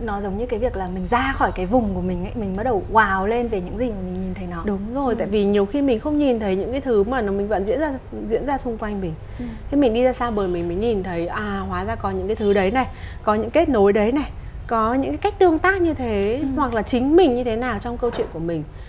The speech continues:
Speaker 2: Thì mình lại phải bước ra hẳn một bước thì mình mới nhìn được. Thì chị nghĩ coaching nó là một thứ mà đầu tiên nó cho người ta một cái thứ là nhận thức. Tức
Speaker 1: Nhận
Speaker 2: là
Speaker 1: thức.
Speaker 2: người ta nhìn
Speaker 1: Ừ.
Speaker 2: lại được bản thân người ta trong cuộc sống của người ta, trong bối cảnh của người ta và trong công việc của người ta.
Speaker 1: Ừ.
Speaker 2: Và thứ hai,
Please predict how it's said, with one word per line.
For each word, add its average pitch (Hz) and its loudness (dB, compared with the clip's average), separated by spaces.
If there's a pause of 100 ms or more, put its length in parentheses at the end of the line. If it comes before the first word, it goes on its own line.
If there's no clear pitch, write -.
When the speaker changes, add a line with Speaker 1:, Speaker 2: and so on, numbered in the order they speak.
(180)
Speaker 2:
Thì 247 0
mình 220 4
lại 156 -2
phải 180 -2
bước 311 2
ra 311 4
hẳn 208 2
một 156 2
bước 262 4
thì 233 -4
mình 175 -2
mới 170 0
nhìn 214 0
được. 156 0 (420)
Thì 226 2
chị 233 -4
nghĩ 220 -2
coaching 349 2
nó 196 0
là 302 0
một 196 0
thứ 208 4
mà 254 2
đầu 208 4
tiên 247 0
nó 202 -2
cho 233 -4
người 214 -4
ta 208 -6
một 190 -4
cái - -10
thứ 175 -4
là 208 -2
nhận 208 -4
thức. 311 -4 (300)
Tức 311 0
Speaker 1:
Nhận 320 0
Speaker 2:
là 262 2
Speaker 1:
thức. 190 -2
Speaker 2:
người 160 -2
ta 190 -4
nhìn 214 2
Speaker 1:
Ừ. 175 -2
Speaker 2:
lại 175 -6
được 190 -2
bản 160 -2
thân 208 -6
người 180 -4
ta 190 -6 (380)
trong 254 0
cuộc 185 2
sống 185 -6
của 262 -2
người 160 -4
ta, 185 -4
trong 208 -4
bối 175 0
cảnh 226 -4
của 185 -8
người 147 -6
ta 180 -6
và 175 -8
trong 190 -6
công 185 -8
việc 170 -4
của 147 -10
người 131 -10
ta. 165 -8 (240)
Speaker 1:
Ừ. 262 -4 (200)
Speaker 2:
Và 226 0
thứ 240 8
hai, 277 0